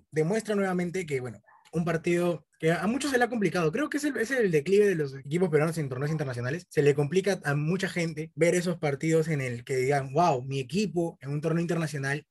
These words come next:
y no dando la talla". Es paupérrimo, la verdad que sí. Entonces, tenemos dos equipos,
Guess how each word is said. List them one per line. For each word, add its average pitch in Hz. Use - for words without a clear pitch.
y 123
no 156
dando 170
la 135
talla". 139
Es 147
paupérrimo, 127
la 127
verdad 120
que 135
sí. -
Entonces, 131
tenemos 170
dos 170
equipos, 165